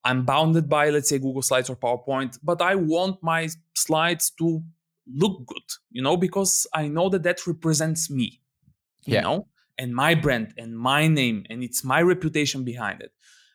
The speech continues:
Speaker 1: And then you can go on their website, find some really cool templates, shapes, charts, tables, like, various things,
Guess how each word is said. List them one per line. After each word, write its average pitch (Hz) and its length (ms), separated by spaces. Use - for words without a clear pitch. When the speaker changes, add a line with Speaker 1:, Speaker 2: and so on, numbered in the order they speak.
Speaker 1:
And 277 100
then 285 180
you 285 120
can 254 180
go 202 300
on 196 80
their 180 100
website, 175 420
find 165 460
some 160 160
really 156 240
cool 156 160
templates, 151 680
shapes, - 460
charts, 151 480
tables, 147 580
like, 147 200
various 156 420
things, 175 340